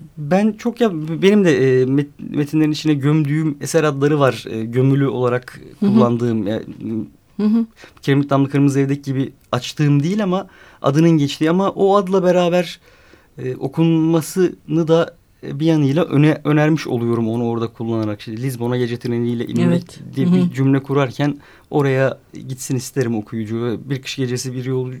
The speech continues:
Speaker 1: eğer bir
Speaker 2: Hı hı.
Speaker 1: yolcu derken Calvino'ya gidilsin isterim.
Speaker 2: Hı hı.
Speaker 1: Belki beraber okumayla daha farklı bir, e,
Speaker 2: Hı hı.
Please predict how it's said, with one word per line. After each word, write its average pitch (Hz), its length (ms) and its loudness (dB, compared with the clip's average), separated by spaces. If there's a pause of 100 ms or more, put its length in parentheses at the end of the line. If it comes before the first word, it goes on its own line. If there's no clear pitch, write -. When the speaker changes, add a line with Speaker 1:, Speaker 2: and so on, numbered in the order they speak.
(140)
Speaker 1:
eğer 127 240 -4
bir - 60 4
Speaker 2:
Hı - 40 6
hı. 123 40 6
Speaker 1:
yolcu 127 340 2 (500)
derken 127 500 0
Calvino'ya 123 360 -2
gidilsin 120 360 -8
isterim. 110 460 -4 (240)
Speaker 2:
Hı 190 60 -4
hı. 196 260 -2 (300)
Speaker 1:
Belki 165 420 0
beraber 156 340 2
okumayla 147 680 0 (300)
daha 143 120 4
farklı 143 400 -4
bir, 131 140 -2
e, 120 300 -10
Speaker 2:
Hı 104 60 -2
hı. 101 280 -2